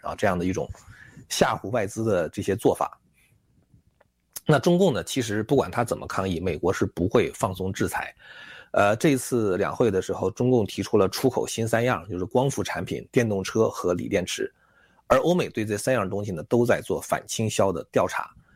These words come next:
而且美国商务部担心中共的电动车会变成移动的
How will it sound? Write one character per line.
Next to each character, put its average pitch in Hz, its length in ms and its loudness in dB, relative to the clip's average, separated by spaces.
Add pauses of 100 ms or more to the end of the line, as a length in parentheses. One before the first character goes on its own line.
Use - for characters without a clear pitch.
(240)
而 139 120 2
且 160 120 2
美 117 120 -2
国 90 100 -6
商 117 180 -2
务 117 120 -6
部 - 80 -8
担 101 180 -4
心 107 240 -6
中 143 200 2
共 147 100 4
的 90 80 -2
电 110 180 0
动 92 140 0
车 95 160 2
会 92 160 2
变 107 180 2
成 85 300 -6
移 87 180 -2
动 110 240 2
的 - 160 -12